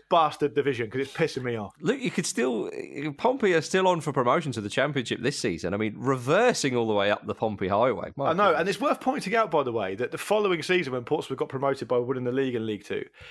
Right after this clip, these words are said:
Speaker 1: they were only top for twenty minutes all season, and it was the last twenty
Speaker 2: Yeah.
Speaker 1: minutes of the season.
Speaker 2: Yeah, that's
Speaker 1: Mm.
Speaker 2: right.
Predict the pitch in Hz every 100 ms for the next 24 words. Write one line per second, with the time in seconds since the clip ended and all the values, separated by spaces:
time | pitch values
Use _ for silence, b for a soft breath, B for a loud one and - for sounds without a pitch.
0 | B B - 156 170 151 165 170 190 185
1 | 180 - 151 - - 131 - - 160 151
2 | 165 151 151 120 - 165 147 131 147 131
3 | 120 110 113 123 127 131 123 - 123 110
4 | 107 120 110 113 120 113 98 - 80 85
5 | 87 87 78 107 120